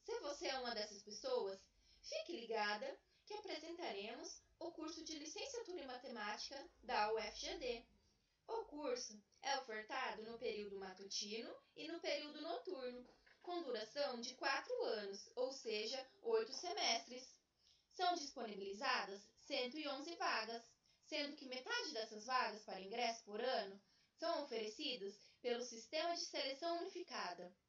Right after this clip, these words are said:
o sisu, que usa as notas do Exame Nacional do Ensino Médio, o enem, e a outra metade dessas vagas são oferecidas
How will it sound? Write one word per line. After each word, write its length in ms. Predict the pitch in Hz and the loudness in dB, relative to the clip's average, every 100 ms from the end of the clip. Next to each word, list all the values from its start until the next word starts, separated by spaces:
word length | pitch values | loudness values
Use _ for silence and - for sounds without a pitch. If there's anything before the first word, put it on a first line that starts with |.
| - | -8
o 120 | 196 | -6
sisu, 560 | - 339 311 233 214 - _ _ _ | 0 0 0 -2 -6 -10 _ _ _
que 200 | - 285 | -6 -2
usa 240 | 311 370 359 | 0 2 0
as 80 | 262 | 2
notas 400 | 233 240 311 226 | 4 4 2 -2
do 100 | 233 | 0
Exame 340 | 226 302 349 | 2 2 2
Nacional 460 | 302 302 262 226 220 | -2 -4 0 2 2
do 80 | |
Ensino 300 | 233 226 214 | -2 -4 -6
Médio, 400 | 190 185 190 208 | -4 -4 -4 -4
o 40 | 196 | -6
enem, 460 | 190 190 233 339 - _ _ - - - | -4 -2 -2 -2 -6 _ _ -20 -20 -8
e 100 | 302 | 2
a 160 | 285 302 | 6 6
outra 240 | 523 466 | 6 0
metade 440 | 277 262 208 202 | -2 2 2 2
dessas 320 | 196 196 190 208 | -2 -6 -6 2
vagas 440 | 254 226 190 196 - _ _ - | 4 4 0 -8 -14 _ _ 0
são 200 | 320 247 | 2 2
oferecidas 800 | 240 208 202 - - 185 202 | 0 -2 -2 -4 -4 -2 -6